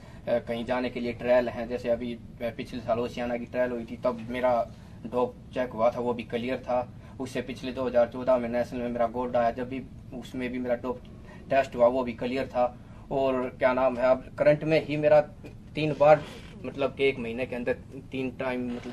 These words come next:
थ्री टाइम मेरा डोप मतलब चेक हुआ है। तो अब मेरे को नहीं पता भाई ये कैसे मतलब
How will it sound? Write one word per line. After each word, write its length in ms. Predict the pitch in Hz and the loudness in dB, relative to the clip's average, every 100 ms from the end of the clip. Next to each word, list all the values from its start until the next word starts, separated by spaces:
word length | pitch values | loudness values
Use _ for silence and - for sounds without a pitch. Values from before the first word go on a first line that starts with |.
| - | -10
थ्री 140 | 117 113 | -8 -4
टाइम 260 | 123 120 | -2 0
मेरा 180 | 120 117 | 0 0
डोप 260 | 113 120 113 - - - - - | 0 0 -2 -8 -18 -18 -16 -10
मतलब 220 | 113 113 | -6 -6
चेक 260 | - 120 117 | 0 0 0
हुआ 220 | 107 104 | -2 -4
है। 360 | 123 139 - - - - | -4 -6 -8 -16 -16 0
तो 60 | 170 | 8
अब 120 | 196 | 8
मेरे 220 | 202 220 | 8 4
को 100 | 220 | 6
नहीं 180 | 202 160 | 4 4
पता 220 | 165 185 | 2 4
भाई 160 | 170 160 | 4 2
ये 140 | 165 | 2
कैसे 640 | 160 - 151 156 143 139 - - | 6 10 10 8 0 0 -6 -8
मतलब 380 | 131 131 131 | -6 -2 -4